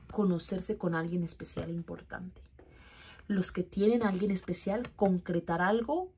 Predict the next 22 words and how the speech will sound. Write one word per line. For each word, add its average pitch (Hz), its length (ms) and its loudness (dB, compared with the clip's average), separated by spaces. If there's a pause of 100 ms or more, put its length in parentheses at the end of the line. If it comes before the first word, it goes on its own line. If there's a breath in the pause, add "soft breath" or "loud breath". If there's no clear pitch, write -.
o 180 100 0
vivir 175 280 4
una 196 120 0
experiencia 165 500 -4
maravillosa 170 720 -4
fuera 180 340 0
de 165 140 0
casa 180 300 -2
o - 20 -2
fuera 175 240 0
del 170 140 0
lugar 165 260 0
que 185 160 -8
co-, 170 260 -2
acostumbran. 196 680 -2 (720 loud breath)
Los 190 160 -2
que 185 80 -4
están 190 220 2
en 202 120 4
pareja, 202 640 2
vivir 185 460 0
pasiones 190 840 0